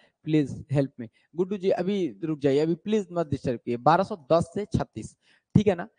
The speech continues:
बारह सौ छत्तीस में suddenly इल्तुतमिश की होती है तबीयत खराब। और प्यारे भाई, तबीयत खराब होने के बाद इल्तुतमिश सोच में पड़ जाता है कि मेरी सत्ता को मैनेज करने वाला कौन है। तो इल्तुतमिश के लगभग चार लड़के थे,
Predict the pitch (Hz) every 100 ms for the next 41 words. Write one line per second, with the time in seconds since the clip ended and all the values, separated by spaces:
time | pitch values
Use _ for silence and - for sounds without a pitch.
0 | _ _ _ _ _ _ _ 135 208 277
1 | - - - 254 240 - 175 185 214 233
2 | 175 175 175 190 - 170 147 180 156 143
3 | - - 123 139 _ _ _ _ _ _
4 | _ _ _ _ _ _ 170 - 226 247
5 | 269 - 214 247 302 - 180 190 180 175
6 | 190 175 160 185 - - 160 180 - 180
7 | 151 - - _ - - - - 302 302
8 | 285 190 156 147 147 147 - 226 139 156
9 | - 175 226 294 330 - 196 - 220 208
10 | 165 180 185 160 165 170 151 151 151 139
11 | 123 190 208 208 214 233 220 220 202 -
12 | - 175 170 147 139 135 - -